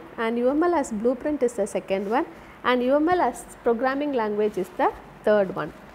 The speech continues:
So U M L as sketches, the informal and incomplete diagrams which are created to explore the difficult part of the problem or solution space, which is exploiting the power of visual languages.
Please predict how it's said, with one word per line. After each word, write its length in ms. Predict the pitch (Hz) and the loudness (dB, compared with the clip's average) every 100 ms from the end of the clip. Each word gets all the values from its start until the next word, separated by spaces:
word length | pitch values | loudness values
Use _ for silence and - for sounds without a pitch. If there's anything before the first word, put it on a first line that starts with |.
| - - - - | -20 -20 -20 -20
So 400 | - - 233 220 - | -2 4 4 4 0
U 160 | 277 | 0
M 100 | 330 | 2
L 120 | 370 320 | 2 2
as 120 | 285 | 0
sketches, 640 | - 208 - 247 247 - | 0 0 2 0 -2 -6
the 80 | 220 | -2
informal 640 | 196 233 - 269 285 330 349 | -2 -2 0 0 2 0 0
and 180 | 220 202 | -2 -4
incomplete 640 | 240 247 277 262 320 269 | -4 -2 -2 0 0 0
diagrams 560 | 214 185 190 202 277 - | 0 0 -2 -2 -4 -4
which 180 | 233 | -4
are 80 | 233 | -2
created 600 | 214 254 254 285 349 359 | -2 0 0 0 0 -2
to 180 | 196 226 - - | 0 -2 -2 -6
explore 500 | 202 208 - 285 311 | -4 -4 -2 2 2
the 160 | 320 233 | 4 0
difficult 500 | 226 - 285 349 359 | -2 -8 -2 -2 0
part 240 | - 214 | -2 -2
of 120 | 208 - | -4 -4
the 100 | - | -4
problem 520 | 247 202 175 175 254 302 - - - | -2 -2 -2 0 -2 -2 -10 -20 -4
or 120 | 208 | -2
solution 520 | 214 233 233 269 269 | 0 2 2 0 -2
space, 400 | 254 - 202 294 | -2 -2 0 0
which 160 | - 220 | -2 0
is 120 | 240 | 2
exploiting 800 | 240 - - 254 262 311 359 349 | 2 -2 -2 2 2 2 2 2
the 120 | 214 | 0
power 360 | 214 208 208 240 | 2 0 2 2
of 160 | 254 | 0
visual 340 | - 214 - 254 | -2 -6 -2 0
languages. 840 | 269 170 175 180 175 156 - - | 0 -2 -2 -2 -2 -4 -6 -8